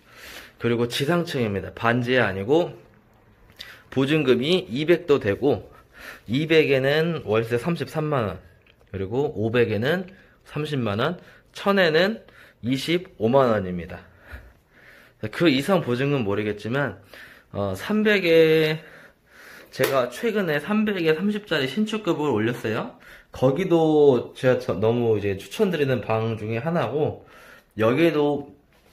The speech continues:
보증금이 적은 한 이백 정도? 백은 모르겠네요. 백은 한번 물어봐야 될 것 같아요. 보증금 백도 될지는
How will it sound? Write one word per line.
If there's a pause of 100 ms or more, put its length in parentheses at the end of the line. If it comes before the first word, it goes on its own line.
(280)
보증금이
적은 (140)
한
이백
정도? (680)
백은
모르겠네요.
백은
한번
물어봐야
될
것
같아요.
보증금
백도
될지는